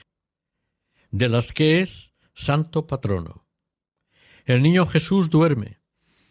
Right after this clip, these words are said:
pero despertará sobre el pesebre que es, al mismo tiempo, un altar. La columna de la parte de atrás indica que están en un templo,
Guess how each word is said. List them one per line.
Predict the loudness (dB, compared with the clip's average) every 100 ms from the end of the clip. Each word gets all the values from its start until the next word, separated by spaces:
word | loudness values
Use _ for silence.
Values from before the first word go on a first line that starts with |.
| _
pero | 0 2 2
despertará | 0 -2 -2 -2 -2 -2 -2 -6 _
sobre | -10 -2 2 2
el | 2 0
pesebre | -4 0 0 0 -2
que | -2 -2 -2
es, | -6 -18 _ _ _ -16 -2
al | 2 4
mismo | 4 4 2 2
tiempo, | 0 0 -4 -8 -10 _ -4
un | 0 0
altar. | -2 -8 -18 -20 _ _ _ _ _ _ _ _ _ _ _ -2
La | -2 2
columna | 2 4 4 2 -2 -8 _ -6
de | -2 0
la | 0
parte | -2 -6 -2
de | 0 0
atrás | 0 -4 -6 -10 -20 _ -2
indica | 0 4 2 0 -2
que | -4
están | 0 2 2
en | 2
un | 2
templo, | 2 0 -2 -8 -20